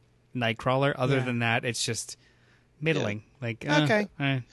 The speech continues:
Speaker 3: I
Speaker 2: Air-
Speaker 3: do like the design of the
Speaker 1: Ooh.
Speaker 3: Beast here. The
Speaker 1: Oh, yeah,
Speaker 3: Beast
Speaker 1: he's so cool
Speaker 3: always
Speaker 1: with his beard.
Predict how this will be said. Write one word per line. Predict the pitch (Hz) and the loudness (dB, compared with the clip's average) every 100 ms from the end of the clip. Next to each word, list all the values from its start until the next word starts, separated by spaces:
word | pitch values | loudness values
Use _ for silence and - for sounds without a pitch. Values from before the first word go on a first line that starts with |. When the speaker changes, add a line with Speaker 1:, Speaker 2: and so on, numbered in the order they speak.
| - - - _ 147 | -16 -16 -18 _ 6
Speaker 3:
I | |
Speaker 2:
Air- | 160 | 8
Speaker 3:
do | 208 226 | 8 8
like | 220 - | 6 4
the | 175 | 2
design | 139 139 151 151 | 4 4 4 4
of | 147 | 2
the | 135 | 4
Speaker 1:
Ooh. | |
Speaker 3:
Beast | 143 156 143 131 | 2 2 -2 -4
here. | 156 156 156 151 - | -4 -2 -4 -4 10
The | |
Speaker 1:
Oh, | 208 | 12
yeah, | 208 | 12
Speaker 3:
Beast | 196 | 12
Speaker 1:
he's | 214 | 12
so | 220 208 | 10 12
cool | 220 | 12
Speaker 3:
always | 202 | 12
Speaker 1:
with | 165 | 10
his | 143 | 4
beard. | 131 143 170 | 2 4 4